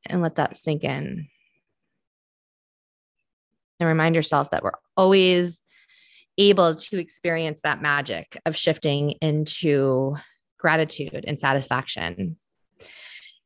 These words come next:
And we're actually gonna talk and dive into the energetic. So this is gonna be very relevant to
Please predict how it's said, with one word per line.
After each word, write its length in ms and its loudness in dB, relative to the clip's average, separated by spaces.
And 280 6
we're 240 6
actually 360 4
gonna 140 6
talk 400 4
and 100 4
dive 380 4
into 260 0
the 120 2
energetic. 540 0
So 100 -10
this 160 -12
is 100 -14
gonna 140 2
be 120 2
very 260 4
relevant 580 0
to 440 -2